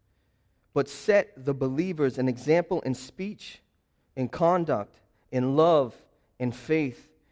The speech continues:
in purity, until I come. Devote yourself to the public reading of Scripture, to exhortation, to teaching. Do not neglect the gift you have, which was given you by prophecy when the council of elders laid their hands on you.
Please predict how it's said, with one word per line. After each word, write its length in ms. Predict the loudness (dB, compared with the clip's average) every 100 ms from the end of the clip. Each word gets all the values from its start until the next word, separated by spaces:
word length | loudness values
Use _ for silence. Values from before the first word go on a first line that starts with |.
| _
in 120 | -8
purity, 640 | -6 0 2 2 0 -6 -10 _ _ _ _
until 320 | -12 -6 0 2
I 100 | 2
come. 420 | 0 -2 -2 -6 _ _ -10
Devote 500 | -8 0 2 2 -2
yourself 520 | -4 -2 -2 -2 -4
to 80 | -8
the 100 | -8
public 460 | -2 -2 0 -4
reading 360 | -4 -2 0 0
of 120 | -2
Scripture, 500 | -2 -2 -2 -6 -12 -14 _ _ _ _ _
to 140 | 2
exhortation, 840 | 2 4 0 2 -2 -2 -8 -14 -16 _ _ _
to 100 | -10
teaching. 560 | -10 -8 -10 -8 -10 -10 _ _ _ _
Do 120 | -2
not 460 | 2 6 6 6 2
neglect 580 | 0 2 4 4 4 -4
the 80 | -6
gift 380 | 0 -2 -2
you 80 | -10
have, 500 | -6 -4 -4 -4 -10 _ _ _
which 200 | -10 -4
was 200 | -4 -4
given 420 | 2 4 4 2
you 300 | 0 -2 -4 -10 _ _ 0
by 160 | 2
prophecy 800 | 2 2 4 2 -6 -6 -6 -6 -12 _ _ _ _ -4
when 140 | -2
the 60 | -2
council 400 | 0 0 2 0
of 120 | 2
elders 400 | 2 2 2 0
laid 440 | 0 0 -2 -4 0
their 160 | 0
hands 340 | 0 -2 -2 -2
on 160 | -4
you. 180 | -6 -12